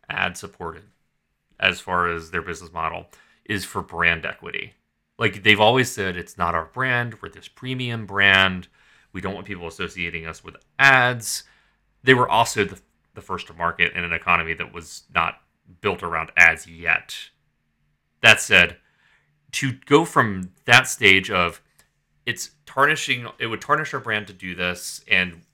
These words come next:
we don't wanna do this because it's not Netflixy," to just saying, "Eh, yeah, we're just gonna buy something off the shelf and be a,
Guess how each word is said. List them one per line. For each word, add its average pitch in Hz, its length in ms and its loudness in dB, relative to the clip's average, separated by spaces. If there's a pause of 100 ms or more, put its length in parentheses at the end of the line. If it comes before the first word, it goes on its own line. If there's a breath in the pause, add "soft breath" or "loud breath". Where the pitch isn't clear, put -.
we 95 180 -8
don't 92 200 -6
wanna 95 140 -6
do 90 160 -12
this 87 360 -8
because 85 520 -6
it's - 340 -16
not 82 240 -8 (200)
Netflixy," 92 580 0 (420)
to 113 100 -16
just 101 220 -12
saying, 90 500 0 (760)
"Eh, 269 180 4
yeah, 185 220 4
we're 135 140 2
just 127 160 -8
gonna 98 420 -2
buy 90 160 0
something 92 280 -12
off 85 180 -10
the 90 80 -20
shelf - 560 -8 (100)
and 82 540 -8 (680)
be 85 540 -12 (460)
a, 87 180 -4